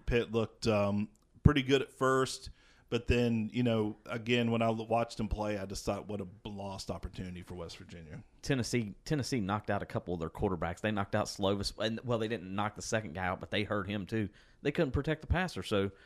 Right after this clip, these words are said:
Speaker 2: that might be a bad sign going forward for W V U. Sacking him five times might not mean much.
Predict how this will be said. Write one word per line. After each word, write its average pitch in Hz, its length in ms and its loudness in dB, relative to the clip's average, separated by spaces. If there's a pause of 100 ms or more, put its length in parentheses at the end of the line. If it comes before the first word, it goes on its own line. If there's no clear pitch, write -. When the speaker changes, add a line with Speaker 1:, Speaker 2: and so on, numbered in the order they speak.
(280)
Speaker 2:
that 127 160 4
might 127 200 0
be 120 120 2
a 107 60 0
bad 110 480 2
sign 123 300 0
going 110 180 2
forward 113 340 0
for - 80 -6
W 101 240 2
V 101 80 -6
U. 117 180 -2 (120)
Sacking 104 400 -6
him 110 160 -2
five 113 260 0
times 120 300 -2
might 104 160 0
not 98 160 0
mean 113 220 0
much. 92 340 -4